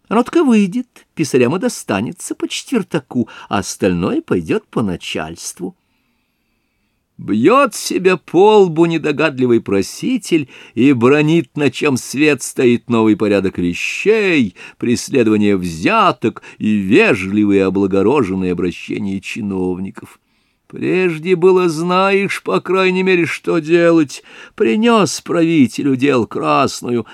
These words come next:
да и дело в шляпе, а теперь по беленькой, да еще неделю провозишься, пока догадаешься. Черт бы побрал бескорыстие и чиновное благородство.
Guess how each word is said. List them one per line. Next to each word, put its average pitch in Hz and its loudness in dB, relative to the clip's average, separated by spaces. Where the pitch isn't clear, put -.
да 160 2
и 147 4
дело 151 4
в - -6
шляпе, 160 0
а 120 -6
теперь 127 0
по 117 2
беленькой, 175 2
да 120 2
еще - -2
неделю 135 4
провозишься, 160 4
пока 180 0
догадаешься. 175 2
Черт 143 0
бы 117 2
побрал 113 0
бескорыстие 113 0
и - -6
чиновное 113 0
благородство. 113 -4